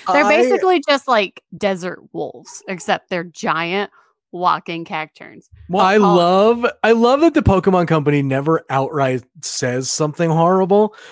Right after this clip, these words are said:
Speaker 2: but will do, will say something in one game, follow it up in the net,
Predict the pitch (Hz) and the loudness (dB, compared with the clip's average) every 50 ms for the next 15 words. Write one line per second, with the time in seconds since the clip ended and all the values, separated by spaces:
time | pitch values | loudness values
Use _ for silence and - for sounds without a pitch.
0 | - _ - 175 196 180 160 147 135 123 160 185 202 208 202 214 - 214 170 160 | -20 _ -2 -2 2 2 0 0 0 0 2 4 4 4 4 4 4 4 2 2
1 | - - - 196 196 226 - - 226 220 196 180 185 170 170 165 160 156 151 156 | 2 2 2 4 4 4 2 2 0 0 0 0 0 2 2 2 2 2 2 2
2 | 156 156 147 143 143 131 127 127 127 127 113 - 156 147 156 170 175 175 175 170 | 2 0 0 0 0 0 0 -2 -4 -6 -6 -4 -2 0 0 0 0 0 2 2
3 | 160 147 - 147 143 139 131 131 131 131 127 131 | 0 0 0 -2 -4 -2 -2 -2 -2 -2 -2 -4